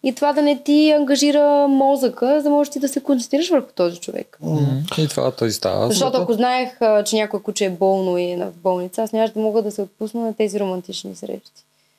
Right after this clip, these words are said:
Speaker 1: И аз щях да стоя с него, ма да си мисля, нали, „Оле, това куче сега се излекува ли?“
Speaker 2: М.
Speaker 1: Примерно.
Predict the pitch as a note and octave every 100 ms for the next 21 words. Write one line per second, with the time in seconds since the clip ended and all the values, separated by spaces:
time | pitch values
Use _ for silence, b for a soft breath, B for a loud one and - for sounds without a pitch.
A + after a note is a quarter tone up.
0 | _ - G3 - G3+ G3+ G#3 G3 - -
1 | G#3+ F#3+ F#3 G#3 A3 A3 A3 A3 A3 -
2 | F#3+ F#3+ G3+ G#3+ G#3 G#3 - G#3+ - -
3 | G3+ G3+ - F#3+ F#3 G3 F#3+ F#3 _ E3
4 | D#3 D3 C#3